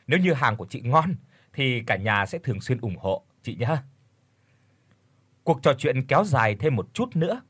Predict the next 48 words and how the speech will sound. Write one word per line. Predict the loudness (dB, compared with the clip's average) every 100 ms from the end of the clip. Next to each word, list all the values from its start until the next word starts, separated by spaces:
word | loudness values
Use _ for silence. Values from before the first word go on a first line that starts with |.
| _ _ -4
thì | -2 0
ông | 2 0
Văn | 2 -2 -4 -14 _ -4
cùng | -4 0
vợ | -2 2
con | 2 2
ra | 0 -2
về. | -2 -6 -8 _ _ _ _ _ _ 0
Tuấn | 2 2 -4
cũng | -4 -2
đi | -2 0
theo. | -4 -4 -10 _ _ -4
Trước | -4 0
khi | 2 2
họ | 2 0
rời | -2 -6
khỏi, | -4 -2 -2 -6 _ _ _
anh | -2 4
ta | 4 4 2
còn | 0 0 0
nháy | 0 0
mắt | -4 -4
với | -2
Lâm | 0 2 0
một | -4 -8
cái | -6 -6
đầy | -8 -8 -8
hào | -8 -8 -8
hứng. | -10 -10 -14 _ _ _ _ _
Lúc | -4 -2
này, | -2 -4 _ _ _ 0
Lâm | 2 4 2
mới | 0
thở | 0 -2 -2
dài | -2 -2 -2
một | -8
hơi. | -6 -4 -6 -12 _ _ _ 0
Bà | 0
chủ | 0
quán | 0 0
phở | 0 -2 -2 -4
cũng | -6 -6 -2
đổi | -2 -2
sắc | -4 -10 -8
mặt, | -8 -10 _ -8
thì | -6
thầm | -6 -8
hỏi: | -8 -12